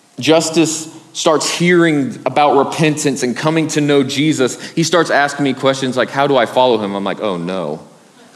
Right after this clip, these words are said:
What do I do?" And so he start, he starts asking, and I'm just thinking in my mind, I'm like, "You know, recently I've heard the thief on the cross. I'm gonna share that with him." And I do.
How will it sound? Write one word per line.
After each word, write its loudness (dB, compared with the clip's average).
What 2
do 4
I 4
do?" 2
And 0
so 4
he 0
start, 0
he 0
starts 0
asking, 2
and 2
I'm 0
just 0
thinking 2
in 2
my 2
mind, 2
I'm -2
like, -2
"You -2
know, 0
recently 0
I've 0
heard 0
the 0
thief -2
on 2
the 0
cross. 2
I'm 0
gonna 0
share 2
that 2
with -2
him." -8
And 0
I -2
do. 0